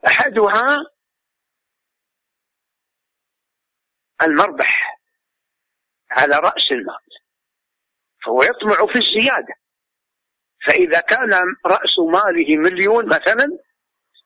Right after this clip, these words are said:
يطمع في أكثر من مليون، في مل-، في مليون، في م-، في م-، في مليون، مليونين ربح، أو ثلاثة ملايين إلى غير ذلك يطمع، هكذا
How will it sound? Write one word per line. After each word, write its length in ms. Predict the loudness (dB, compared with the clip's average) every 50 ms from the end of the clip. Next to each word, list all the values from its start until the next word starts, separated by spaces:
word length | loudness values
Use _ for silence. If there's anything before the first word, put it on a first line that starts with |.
| -6 -2
يطمع 420 | -2 -2 -2 0 0 0 0 0
في 220 | -2 -4 -2 -2 -2 0 -2
أكثر 360 | -2 -2 -2 -2 -2 -2 0
من 120 | 0 -2
مليون، 460 | 0 0 -2 -2 -4 -4 -10 -10 -12 -16 _ _ _ _ _ _ _ _ _ _ _ _ _ _ _ _ _
في 120 | -6 -2 0
مل-، 280 | 2 2 2 2 0
في 100 | -2 -2
مليون، 520 | 0 -2 -2 -2 0 2 2 4 4 2 0 -2 -6 _ _ _ _ _ _ _ _ -10
في 120 | -6 -4
م-، 160 | -2 0 0 0
في 160 | 2 0 2
م-، 260 | 2 0 -2 0 0
في 100 | -2 0
مليون، 640 | 0 0 0 2 2 2 2 2 0 0 -2 0 0
مليونين 560 | 0 0 2 2 2 2 2 2 2 0 -2 -2 -2
ربح، 160 | -2 -2 -2 -4 -10 -10 _ _ _ _ -20 -12 -4 0
أو 120 | 0 2 2
ثلاثة 440 | 2 0 2 2 0 0 0 0 0 -2 -6 -10 -14 _ _ -2
ملايين 360 | -2 0 2 2 2 2 2
إلى 120 | 2 2 2
غير 280 | 2 0 0 -2 -2
ذلك 280 | -2 -4 -4 -4 -2 -2
يطمع، 300 | -2 -2 -2 -4 -8 -8 -8 _ _ _ _ _ _ _ _ _ _ _ _ _ _ _ _ _ _ _ _ -6
هكذا 480 | -2 -2 0 0 2 2 2 0 -2